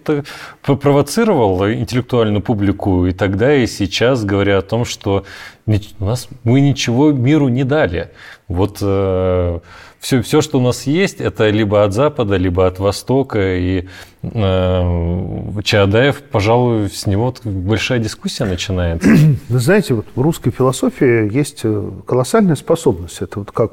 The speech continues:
Speaker 2: говорят про японцев, что они сами ничего не изобретают, но зато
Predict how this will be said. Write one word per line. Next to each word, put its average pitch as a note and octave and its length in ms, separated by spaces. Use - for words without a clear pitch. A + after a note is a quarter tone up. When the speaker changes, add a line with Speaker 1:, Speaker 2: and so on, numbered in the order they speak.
Speaker 2:
говорят A2 280
про B2+ 180
японцев, G3+ 500
что - 160
они A#2 160
сами A2+ 280
ничего A#2 300
не A#2 120
изобретают, C3+ 680
но G2+ 80
зато C#3 380